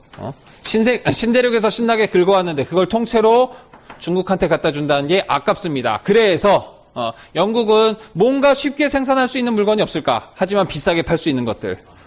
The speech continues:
고려하다가 마약을 생각해냅니다. 아편입니다. 음,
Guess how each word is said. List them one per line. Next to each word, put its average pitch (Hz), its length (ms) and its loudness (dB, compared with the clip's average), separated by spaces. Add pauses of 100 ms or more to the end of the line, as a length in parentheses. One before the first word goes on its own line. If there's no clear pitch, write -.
(100)
고려하다가 143 840 2 (160)
마약을 127 480 0
생각해냅니다. 123 760 -4 (200)
아편입니다. 113 760 -2 (2000)
음, 98 260 -6